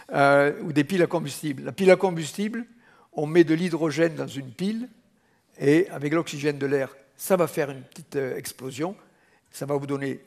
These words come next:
de l'électricité et de l'eau. Donc, en ce sens, si vous voulez, on peut exploiter f-, facilement l'hy-,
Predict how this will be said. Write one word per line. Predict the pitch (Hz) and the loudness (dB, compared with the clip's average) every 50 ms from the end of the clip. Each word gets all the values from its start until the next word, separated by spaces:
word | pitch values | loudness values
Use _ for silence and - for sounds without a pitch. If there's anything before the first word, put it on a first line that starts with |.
| - | -6
de | 131 117 180 | 0 2 4
l'électricité | 185 180 165 151 131 - - 147 123 - 131 113 - 151 160 - - _ _ _ _ _ _ _ _ _ _ - | 4 4 2 -2 -4 -8 -10 -10 -10 -12 -14 -10 -6 -6 -6 -6 -8 _ _ _ _ _ _ _ _ _ _ -8
et | - 147 - | -6 -4 -4
de | 143 135 | -4 -4
l'eau. | 123 107 98 - _ _ _ _ _ _ _ - | -6 -6 -10 -16 _ _ _ _ _ _ _ -4
Donc, | 156 151 156 - - | -4 -4 -4 -4 -8
en | 190 | -8
ce | 156 131 - 180 165 | -8 -6 -6 -8 -8
sens, | 139 - 190 202 214 220 - | -4 -2 -2 -2 -2 -2 -8
si | - - - 156 | -10 -12 -12 -10
vous | 139 143 151 143 | -10 -8 -8 -8
voulez, | 135 151 160 185 196 190 | -2 2 4 4 4 4
on | 165 143 | 2 -4
peut | 127 - 180 196 | 0 4 6 6
exploiter | 185 151 - - - - 156 147 - - 170 175 | 6 4 0 -8 -4 -4 -4 -2 -2 0 0 0
f-, | 170 151 - - - | 0 -2 -12 -20 -14
facilement | - - 147 - - 160 151 147 156 165 170 165 156 - - - - - - _ - - _ - | -10 -10 -8 -8 -8 -12 -10 -6 -6 -6 -6 -8 -12 -20 -20 -20 -20 -20 -20 _ -20 -20 _ -14
l'hy-, | - 135 143 147 147 | -10 -6 -6 -6 -6